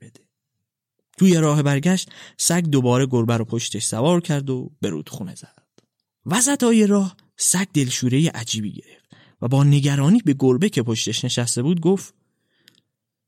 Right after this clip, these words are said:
«ببینم جای جواهر امنه؟» اما گربه که اون جواهر رو توی دهنش داشت، جوابش رو نداد. چند دقیقه بعد سگ دوباره پرسید:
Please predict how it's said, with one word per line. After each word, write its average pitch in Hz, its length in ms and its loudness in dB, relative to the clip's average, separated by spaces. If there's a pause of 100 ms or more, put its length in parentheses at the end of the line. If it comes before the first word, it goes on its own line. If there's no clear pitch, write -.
(120)
«ببینم 170 400 4
جای 147 220 2
جواهر 151 460 2
امنه؟» 180 460 6 (1900)
اما 220 260 2
گربه 156 340 4
که 156 120 -4
اون 120 160 2
جواهر 117 380 0
رو 117 140 -4
توی 139 240 -4
دهنش 160 380 0
داشت، 254 280 -8
جوابش 120 480 -4
رو 113 60 -2
نداد. - 540 -10 (1040)
چند 208 220 2
دقیقه 196 220 2
بعد 196 220 -2 (320)
سگ 151 260 0
دوباره 131 280 2
پرسید: 135 520 -4